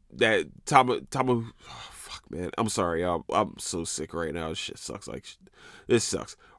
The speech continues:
Our main character has, um, has pretty much, like, the first episode of the season coming back. Uh, sorry, spoiler in three, two, and one.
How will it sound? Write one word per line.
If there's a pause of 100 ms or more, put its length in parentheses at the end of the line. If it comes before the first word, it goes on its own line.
Our
main
character (220)
has,
um, (800)
has (140)
pretty
much,
like,
the
first
episode (380)
of
the
season
coming
back.
Uh,
sorry,
spoiler
in
three, (600)
two, (100)
and
one.